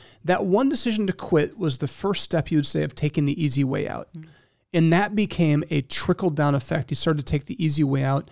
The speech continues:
Speaker 1: in what he was eating, in what he was doing. He got an easy job. He, he, he had these lazy patterns. And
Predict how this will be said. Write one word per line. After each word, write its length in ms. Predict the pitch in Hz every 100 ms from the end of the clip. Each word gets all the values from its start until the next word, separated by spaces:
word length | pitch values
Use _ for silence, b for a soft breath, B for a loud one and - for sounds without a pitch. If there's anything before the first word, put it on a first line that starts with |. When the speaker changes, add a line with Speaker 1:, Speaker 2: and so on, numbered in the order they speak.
| B B B -
Speaker 1:
in 380 | 156 139 135 202
what 140 | - 147
he 40 |
was 160 | 143 -
eating, 440 | 196 214 208 220 - _ _ _ _
in 120 | 156
what 100 | 147
he 40 | 139
was 140 | 127
doing. 600 | 131 123 185 208 214 226 - b b b
He 160 | _ 143
got 180 | 151 147
an 80 | - _ -
easy 300 | 180 143 139
job. 760 | 123 196 196 208 196 208 196 196 _ _ _ _ _ _
He, 160 | 160
he, 380 | - 143 - -
he 220 | _ 165 175
had 200 | 196 208
these 260 | 170 143
lazy 680 | - 175 180 220 226 196 196
patterns. 840 | 170 - 165 175 165 143 139 143 - -
And 240 | 151 143